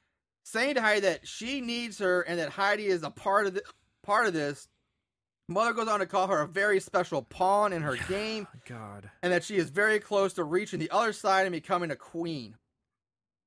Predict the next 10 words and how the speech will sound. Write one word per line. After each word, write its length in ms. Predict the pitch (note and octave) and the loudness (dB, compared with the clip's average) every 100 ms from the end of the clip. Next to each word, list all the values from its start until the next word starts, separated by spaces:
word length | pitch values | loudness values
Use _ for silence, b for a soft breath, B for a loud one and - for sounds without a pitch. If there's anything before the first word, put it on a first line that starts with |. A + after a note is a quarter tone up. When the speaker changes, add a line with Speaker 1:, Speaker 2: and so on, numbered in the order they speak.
| - | -4
Speaker 1:
At 180 | E3 | -4
this 220 | B3 F#4 - | -2 -4 0
point, 240 | B3 A3 | 0 0
the 80 | F#3 | -2
deputy 520 | F3 A3 A#3 A#3+ G#3 | -2 2 2 2 -4
wakes 460 | D#3 F3 C#4 C4+ G3 | -2 0 -2 0 4
up 260 | F#3 E3 _ _ _ | 4 4 _ _ _
sees 480 | - - D4+ D#4+ G3+ | -16 -6 -2 -2 0
Mother, 400 | G3 F3+ F3+ E3 _ _ | 2 4 4 0 _ _
he 120 | F3 | -14